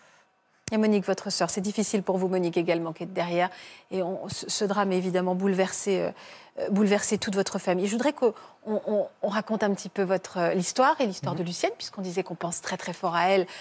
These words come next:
Speaker 1: aujourd'hui. Dans quel contexte familial vous avez, vous avez grandi, tous ?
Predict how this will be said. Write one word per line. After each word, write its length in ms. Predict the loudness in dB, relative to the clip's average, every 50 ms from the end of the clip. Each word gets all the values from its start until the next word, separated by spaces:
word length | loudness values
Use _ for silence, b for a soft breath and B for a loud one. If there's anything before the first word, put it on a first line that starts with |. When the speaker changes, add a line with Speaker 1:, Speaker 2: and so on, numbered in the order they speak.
| B B -4
Speaker 1:
aujourd'hui. 600 | -2 0 2 2 2 2 2 0 0 2 0 0 B B B B -2
Dans 100 | -2 0
quel 180 | 2 2 0 0
contexte 460 | -2 -2 0 0 0 0 -2 -8 -4
familial 460 | -2 0 0 0 2 2 2 2 2
vous 180 | 0 -2 -2 -2
avez, 260 | 0 0 0 0 -2 -4
vous 120 | -4 -4 0
avez 120 | 0 0
grandi, 400 | 0 0 -2 -6 -6 -6 -6 -10 -12 _ _ _ -16
tous ? 280 | -14 -14 -14 -16 b